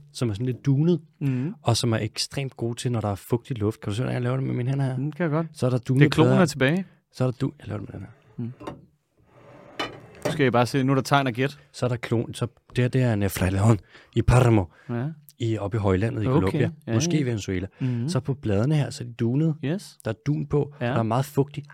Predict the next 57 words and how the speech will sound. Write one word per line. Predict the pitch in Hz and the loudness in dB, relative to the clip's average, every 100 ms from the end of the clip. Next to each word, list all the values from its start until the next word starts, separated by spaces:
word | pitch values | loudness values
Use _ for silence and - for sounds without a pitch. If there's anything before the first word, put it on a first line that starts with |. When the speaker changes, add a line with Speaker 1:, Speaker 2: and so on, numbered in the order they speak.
| - | -6
Speaker 2:
Mhm. | 131 123 175 - - _ _ _ _ - - - - - _ - | -2 0 -2 -8 -20 _ _ _ _ -20 -20 -20 -20 -20 _ -12
Speaker 1:
Der | 113 | -10
er | |
høj | 143 | -8
luftfugtighed. | 131 120 131 127 - - | -8 -8 -10 -8 -10 -6
Speaker 2:
Ja. | 147 185 - _ - | -4 -4 -12 _ -8
Speaker 1:
Fordi | 113 - 143 | -6 -4 -6
at | 139 - | -6 -2
dampen | 143 131 - 160 143 - | 0 -2 -2 -10 -10 -10
fra | - | -8
regnskoven, | 104 107 135 - 156 135 | -2 0 0 -2 -2 -2
der | 123 | -2
ligger | 120 120 | 0 0
nede | 143 123 123 | 0 0 0
omkring | 139 - - 135 131 | -2 -4 -8 -8 -8
foden | - 143 | -6 -4
af | 139 | -6
bjerget, | 143 117 117 - - - - | -8 -10 -10 -16 -20 -10 -2
der | |
er | 131 | -2
så | - | -2
høj | 131 139 | -2 -2
fugtighed, | - 135 135 147 - _ | -2 -2 -2 -8 -12 _
og | - | -14
fugten | - 139 156 | -6 -6 -6
kommer | 143 135 120 - | -8 -8 -8 -12
op | - - | -20 -12
og | 117 | -6
vandrer | 117 127 - 123 | -4 -4 -6 -8
op, | 123 | -4
Speaker 2:
Mhm. | 127 | -4
Speaker 1:
og | |
så | 135 | -2
i | 139 | -2
stedet | 147 135 | -2 -4
for, | |
at | 131 | -6
den | |
vandrer | 120 117 113 | -6 -6 -4
op | 131 | -2
Speaker 2:
Ja. | 156 | 0
Speaker 1:
i | |
skyerne, | 143 - 151 147 147 143 | -2 -4 -4 -2 -4 -4
Speaker 2:
Mhm. | 131 156 175 - | -2 -2 -4 -4
Speaker 1:
op | 123 | -4
til | - 143 | -4 -2
Gud, | 139 160 156 - _ | 4 4 2 -6 _
så | - 135 | -4 -2
vandrer | 135 123 113 | 0 -2 -2
den... | 117 120 | -6 -6
Sorry, | - 92 92 92 | -8 -6 -6 -6
der | 98 | -8
blev | 107 | -6
lige | 98 98 104 | -6 -6 -6
lidt | 104 | -6
for | - | -4
religiøst. | 98 110 107 | -4 -2 -6